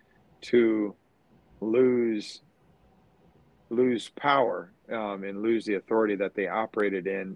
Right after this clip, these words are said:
in Mark six, that they lost that in Mark nine. And so, right, if, if you reject the authority of Jesus, then you lose the power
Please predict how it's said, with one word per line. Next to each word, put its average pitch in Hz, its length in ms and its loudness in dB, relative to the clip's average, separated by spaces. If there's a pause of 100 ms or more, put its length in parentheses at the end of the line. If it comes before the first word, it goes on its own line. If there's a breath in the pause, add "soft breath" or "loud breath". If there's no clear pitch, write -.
in 98 140 -8
Mark 95 260 -2
six, - 300 2
that 98 160 -6
they 98 80 0
lost 98 340 0
that 95 140 -6
in 90 100 -14
Mark 87 280 -6
nine. 101 300 -4 (840 loud breath)
And 110 260 2
so, 110 460 8 (760)
right, 117 360 2
if, 107 120 -4 (540)
if 127 160 -2 (680)
you 123 160 -4
reject 123 580 -2
the 123 80 -2
authority 147 580 -2
of 104 180 -10
Jesus, 104 720 -12 (160)
then 113 200 -4
you 110 180 0
lose 120 560 2 (760)
the 107 100 0
power 117 720 2